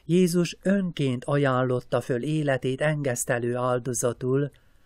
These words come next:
azaz mint halálig tartó szeretetének teljes engedelmességével helyrehozta a mi bűneinket. Isten fiának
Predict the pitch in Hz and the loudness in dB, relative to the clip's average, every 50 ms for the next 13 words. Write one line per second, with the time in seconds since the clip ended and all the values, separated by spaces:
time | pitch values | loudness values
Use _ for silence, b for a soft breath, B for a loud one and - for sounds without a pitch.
0 | b b b b b b b b - 156 147 156 156 147 147 143 - b b b | b b b b b b b b -2 0 2 4 4 4 4 2 -2 b b b
1 | b b b b b 135 156 180 190 190 - - 180 170 170 165 165 160 165 160 | b b b b b -2 0 2 2 0 0 0 2 2 4 4 4 4 4 4
2 | 151 - - 160 151 156 151 - 160 156 143 - - 156 147 151 147 147 - 147 | 2 2 2 4 4 4 2 0 -2 -2 0 0 2 2 4 4 2 2 2 0
3 | 143 - 151 143 143 139 143 139 139 - - b b b b b b b - - | -2 -2 -2 -2 -2 0 0 0 0 -2 -6 b b b b b b b 0 2
4 | 180 202 208 202 190 190 185 175 - 170 156 160 156 156 160 151 147 151 147 151 | 2 4 4 4 4 4 4 4 2 2 0 0 0 0 0 0 2 4 2 2
5 | 151 147 147 143 143 - - 160 151 147 147 139 139 143 139 135 123 139 143 151 | 2 2 0 -2 -2 -4 -4 -2 -2 -2 -2 -2 -2 -2 -2 0 0 2 2 2
6 | 156 151 b b b b b b - 190 196 196 170 139 127 120 110 131 139 123 | 2 0 b b b b b b -2 0 2 2 4 4 2 2 2 2 2 2
7 | - - - - 151 139 147 151 b b b b - 160 139 135 151 156 151 139 | 2 0 0 2 2 2 2 0 b b b b -4 -4 -2 0 0 0 2 2
8 | 165 156 147 135 117 113 117 117 113 113 117 113 113 110 - 120 113 110 - - | 2 2 2 0 -2 -2 -4 -4 -4 -4 -6 -8 -8 -8 -6 -6 -6 -6 -6 -10
9 | 117 107 - _ _ _ _ _ _ _ _ _ _ _ _ _ _ _ _ _ | -12 -14 -16 _ _ _ _ _ _ _ _ _ _ _ _ _ _ _ _ _
10 | _ _ _ _ _ _ _ _ _ _ - 190 190 - - - - 127 123 120 | _ _ _ _ _ _ _ _ _ _ -4 -4 -4 -4 -4 -4 -4 -4 -4 -4
11 | - - 160 165 156 139 135 135 131 139 143 147 - | -4 -2 0 2 2 2 2 2 0 0 0 -2 -2